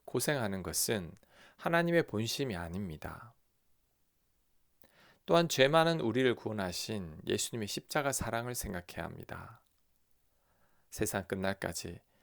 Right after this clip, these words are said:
우리 곁을 떠나지 않으시겠다고 약속하신 예수님의 말씀을 떠올려야 합니다. 더불어 우리 안에 거하시는 성령님도 기억해야 합니다.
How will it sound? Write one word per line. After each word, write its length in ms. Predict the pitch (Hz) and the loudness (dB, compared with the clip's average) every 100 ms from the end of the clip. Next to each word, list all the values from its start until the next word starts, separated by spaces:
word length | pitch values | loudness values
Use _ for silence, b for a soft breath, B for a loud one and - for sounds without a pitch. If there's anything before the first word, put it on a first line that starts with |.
| b b - | b b 0
우리 160 | 98 | 4
곁을 300 | 101 - 101 | 4 2 0
떠나지 380 | - 120 120 - | 2 2 0 -2
않으시겠다고 1160 | 95 95 117 - 104 - - 85 82 117 92 - B B B - | -4 -4 -2 -2 -2 -2 -2 0 2 2 2 -4 B B B 2
약속하신 800 | 98 - 113 - 101 - - 95 | 2 2 -6 -4 -6 -6 -4 2
예수님의 480 | 110 - 147 139 107 | 2 2 -2 -2 0
말씀을 720 | 92 113 - 143 127 90 95 - | 0 2 2 2 0 -2 -6 -2
떠올려야 400 | 135 147 123 85 | 0 2 0 -2
합니다. 480 | 80 80 - - - _ _ _ _ _ _ _ _ _ _ _ _ | -6 -10 -12 -16 -20 _ _ _ _ _ _ _ _ _ _ _ _
더불어 480 | - 85 95 - - _ _ b b b b b | 0 2 2 -2 -2 _ _ b b b b b
우리 180 | 98 98 | 2 4
안에 420 | 87 87 95 147 _ - | 2 0 -6 -10 _ -6
거하시는 580 | 92 85 - 82 80 - | -2 -2 -4 -6 -10 -6
성령님도 800 | - 143 143 139 123 120 131 - | -2 0 0 -2 -6 -6 -8 -6
기억해야 460 | - 87 - 85 | -4 -4 -2 -6
합니다. 460 | 78 82 85 - | -6 -10 -12 -16